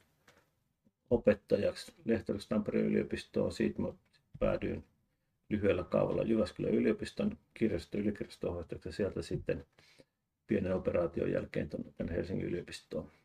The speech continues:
kansalliskirjaston johtajaksi. Ja en mä siis mikään johtajatyyppi ole, mutta mä, mä olen mielestäni aika hyvä hahmottaa niin kuin tilanteita ja kokonaisuuksia ja, ja aika hyvä visionääri ja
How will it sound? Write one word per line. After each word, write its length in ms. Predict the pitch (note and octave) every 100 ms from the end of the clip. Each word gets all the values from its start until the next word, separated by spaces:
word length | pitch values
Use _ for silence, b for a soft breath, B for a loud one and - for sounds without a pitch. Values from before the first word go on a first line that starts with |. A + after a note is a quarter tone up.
| -
kansalliskirjaston 640 | G#2 F2+ F2 - - -
johtajaksi. 560 | F2+ - - C#2+ - -
Ja 60 | - _ _ _ _ _ _ _ -
en 100 | G#2
mä 120 | F#2+
siis 240 | F2 E3+ -
mikään 400 | F2+ F#2+ E2+ -
johtajatyyppi 1000 | - - - F3 - - F2 A#2+ - -
ole, 260 | G#2 F#2+ E2+
mutta 400 | E2 E2+ - F2+ -
mä, 140 | G#2 -
mä 60 | - -
olen 200 | A#3 -
mielestäni 480 | B3 A#3 - B2+ C3+
aika 240 | C3+ -
hyvä 260 | C#3 C3+ A2
hahmottaa 640 | B2+ B2+ G#2+ - - G2+
niin 140 | G#2
kuin 160 | G#2 G2+
tilanteita 640 | B2+ B2+ F#2 D#2+ F2 E2 F#2+
ja 120 | F2+
kokonaisuuksia 1000 | B2 - G#2+ F2+ D#2+ E2+ - - G2+ F#2
ja, 160 | F#2 - B B B B _ _
ja 120 | A2 - -
aika 260 | A2+ G2+ F#2+
hyvä 220 | G#2+ G2+
visionääri 880 | A#2+ - E2+ E2 E2 D#2 E2 D2 - _ -
ja 200 | A2+ -